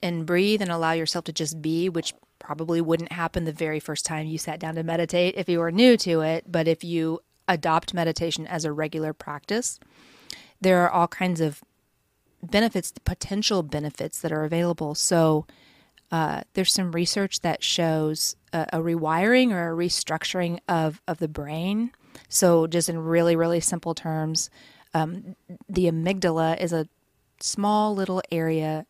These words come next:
in the center of our brain, and it controls our stress response. And in these first responder professions, uh, the amygdala is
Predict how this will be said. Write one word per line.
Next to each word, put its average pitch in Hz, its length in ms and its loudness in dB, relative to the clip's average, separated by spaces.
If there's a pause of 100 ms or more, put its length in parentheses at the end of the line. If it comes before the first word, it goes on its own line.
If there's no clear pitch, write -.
(260)
in 165 120 -2
the 156 100 -2
center 165 300 0
of 156 80 -2
our 156 140 0
brain, 156 300 -2
and 156 80 -2
it 156 100 -10
controls 156 420 -4
our 156 100 -8
stress - 400 -4
response. - 560 -10 (500)
And 196 220 2
in 214 220 4
these 180 300 0 (180)
first 190 260 0
responder 170 480 -2
professions, 156 840 -4 (400)
uh, 160 320 -2 (1040)
the 175 200 -2
amygdala 165 460 0
is 160 100 -4